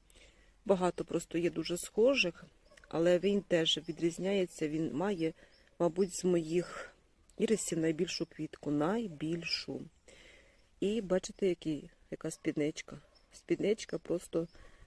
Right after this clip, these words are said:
вся у фалдах. <laughs> Знову те слово діалектне.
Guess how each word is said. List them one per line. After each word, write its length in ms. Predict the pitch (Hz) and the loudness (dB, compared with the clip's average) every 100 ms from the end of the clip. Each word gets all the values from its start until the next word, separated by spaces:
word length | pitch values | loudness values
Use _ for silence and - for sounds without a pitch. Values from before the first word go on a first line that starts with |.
| - | -18
вся 280 | - - 175 | -12 0 0
у 280 | 151 165 165 - - | 4 2 2 -8 -20
фалдах. 760 | - 165 156 147 139 - - _ _ _ _ - | 0 4 4 2 -4 -6 -20 _ _ _ _ -8
<laughs> 100 | 220 _ _ - - - - _ _ | -8 _ _ -20 -20 -20 -20 _ _
Знову 300 | - 151 147 | -8 -6 -6
те 160 | - 147 | -10 -10
слово 460 | - 180 208 165 165 - - | -6 -4 -4 -6 -10 -20 -10
діалектне. 680 | 156 143 139 139 - - 147 | -4 -4 -6 -12 -14 -12 -12